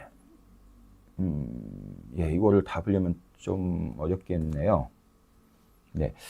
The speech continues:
아, 아, 이것은 그런데, 그런데 간단히 제가 얘기만 하겠습니다.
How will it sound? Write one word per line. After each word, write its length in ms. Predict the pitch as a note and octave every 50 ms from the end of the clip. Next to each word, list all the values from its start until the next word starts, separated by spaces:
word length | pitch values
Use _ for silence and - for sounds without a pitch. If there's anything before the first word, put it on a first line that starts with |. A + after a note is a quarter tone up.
| - - -
아, 80 | - F2+
아, 920 | F#2 F#2+ G2 F#2 F2+ G2 G2 G2 G2 F#2+ F#2+ F#2+ F#2+ F#2+ F#2 F2+ F#2 F2+ - - - _ -
이것은 880 | G#2 G#2+ A#2 A2 - A2 A2 G#2 G#2 G2+ G2+ G2 F#2+ F#2+ F#2+ F2+ - -
그런데, 580 | - - G2+ F#2+ F#2 F#2+ B2+ B2 G2 - D2 - - - _ _ _ _ - _ _ _ _ _ -
그런데 760 | - C#3+ C3+ B2 A#2+ B2 A#2 A#2+ C#3+ D3 G#2+ F2+ D#2 - - _ _ - - - -
간단히 280 | - A#2+ - C#3 C3 A2
제가 260 | - C3+ B2+ B2 A2
얘기만 360 | B2 C#3 C#3 D3+ C3+ B2+ A2+
하겠습니다. 560 | A2 C3+ C#3 C3+ - G#2 G#2 G2 G#2+ E2 D2